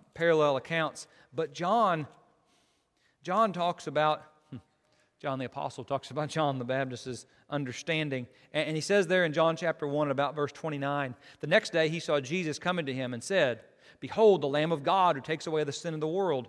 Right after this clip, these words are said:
This is he on behalf of whom I, I have said, "After he comes, a man who is higher ranked than I, a-, a-, for he existed before me.'" And I did not, listen to this,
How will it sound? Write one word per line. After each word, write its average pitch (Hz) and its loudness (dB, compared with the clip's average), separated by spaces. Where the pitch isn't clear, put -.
This 202 6
is 190 -6
he 202 2
on 190 4
behalf 170 2
of 147 -14
whom 175 -2
I, 160 2
I 156 2
have 151 0
said, 165 2
"After 160 4
he 202 0
comes, 151 2
a 143 -4
man 165 0
who 165 0
is 151 0
higher 170 4
ranked 190 2
than 151 -2
I, 135 2
a-, 165 -10
a-, - -12
for 160 -2
he 185 2
existed 175 -2
before 202 -2
me.'" 131 -4
And 180 -6
I 190 4
did 220 6
not, 202 4
listen 175 -4
to 156 0
this, 127 -4